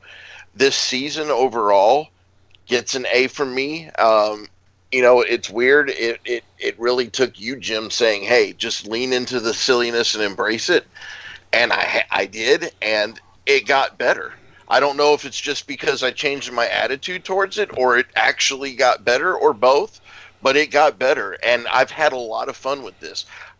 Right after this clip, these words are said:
Uh, the first appearance of Bebo was great. This thing was <laughs> just hilarious. Um, the homage to Ghostbusters, loved it. Um,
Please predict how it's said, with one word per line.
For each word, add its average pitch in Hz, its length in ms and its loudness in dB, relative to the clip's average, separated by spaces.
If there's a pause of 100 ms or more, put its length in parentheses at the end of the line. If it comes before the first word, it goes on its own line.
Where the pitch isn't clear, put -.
(120)
Uh, 110 220 4
the 101 100 -10
first 143 380 -2
appearance 151 480 -2
of 135 160 -8
Bebo 139 400 -2
was 131 180 -6
great. 131 320 0 (120)
This 139 260 0
thing 156 300 2
was 123 240 -2
<laughs> - 0 -
just - 300 -2
hilarious. 123 800 2 (440)
Um, 117 480 2
the 123 100 2
homage 131 580 4
to 135 60 -8
Ghostbusters, 127 880 -2
loved 110 320 0
it. 123 160 2 (420)
Um, 107 480 4